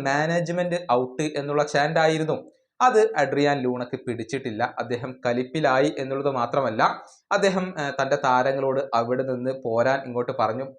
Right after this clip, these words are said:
താരങ്ങളെല്ലാം അദ്ദേഹം പിറകോട്ട് വലിക്കുകയായിരുന്നു, തിരിച്ചു പോരാൻ ആവശ്യപ്പെട്ടു. അങ്ങനെ മഞ്ഞപ്പടയുടെ ആ ഒരു ഈസ്റ്റ് ഗാലറിക്ക് മുന്നിൽ വൈക്കിംഗ് ക്ലാപ്പ് നടന്നില്ല. മത്സരശേഷമുള്ള സെലിബ്രേഷൻ നടന്നില്ല. മറിച്ച് വൈക്കിംഗ് ക്ലാപ്പ് നടന്നു. അത് വെസ്റ്റ് ഗാലറിയിലാണ്, അതായത്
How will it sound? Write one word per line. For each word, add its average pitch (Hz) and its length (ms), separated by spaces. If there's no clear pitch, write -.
താരങ്ങളെല്ലാം 139 680
അദ്ദേഹം 147 260
പിറകോട്ട് 165 460
വലിക്കുകയായിരുന്നു, 131 880
തിരിച്ചു 127 300
പോരാൻ 120 340
ആവശ്യപ്പെട്ടു. 131 400
അങ്ങനെ 175 160
മഞ്ഞപ്പടയുടെ 175 720
ആ - 20
ഒരു 143 160
ഈസ്റ്റ് 160 300
ഗാലറിക്ക് 135 580
മുന്നിൽ 127 240
വൈക്കിംഗ് 123 460
ക്ലാപ്പ് 120 320
നടന്നില്ല. 110 380
മത്സരശേഷമുള്ള 123 880
സെലിബ്രേഷൻ 120 540
നടന്നില്ല. 113 360
മറിച്ച് 190 340
വൈക്കിംഗ് 175 360
ക്ലാപ്പ് 190 320
നടന്നു. 139 320
അത് 131 100
വെസ്റ്റ് 120 380
ഗാലറിയിലാണ്, 135 760
അതായത് 131 260